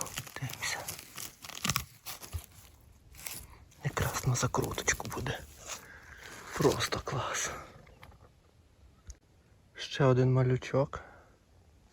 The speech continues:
Я так підозрюю, що сюди точно треба буде йти після дощику.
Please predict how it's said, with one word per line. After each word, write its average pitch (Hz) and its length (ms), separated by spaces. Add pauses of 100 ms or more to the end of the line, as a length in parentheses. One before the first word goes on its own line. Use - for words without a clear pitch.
(580)
Я 120 220
так - 120 (180)
підозрюю, - 500
що - 280
сюди - 260 (160)
точно 131 360
треба 139 300
буде 143 260
йти 143 300 (1040)
після 147 400 (160)
дощику. - 600